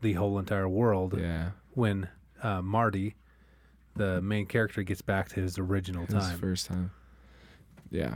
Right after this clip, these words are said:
Speaker 1: So
Speaker 2: So
Speaker 1: you're, so you're gonna change. You will, you will change the world completely if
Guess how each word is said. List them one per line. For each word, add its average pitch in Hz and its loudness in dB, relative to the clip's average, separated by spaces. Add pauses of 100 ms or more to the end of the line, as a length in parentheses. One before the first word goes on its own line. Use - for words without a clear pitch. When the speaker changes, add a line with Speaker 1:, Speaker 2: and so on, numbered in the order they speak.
Speaker 1:
So 131 4
Speaker 2:
So 120 6
Speaker 1:
you're, 110 4
so 113 2
you're 139 4
gonna 147 4
change. 143 4
You 165 8
will, 147 6
you 139 2
will 151 4
change 147 0
the 180 4
world 123 2
completely 104 -2
if - -10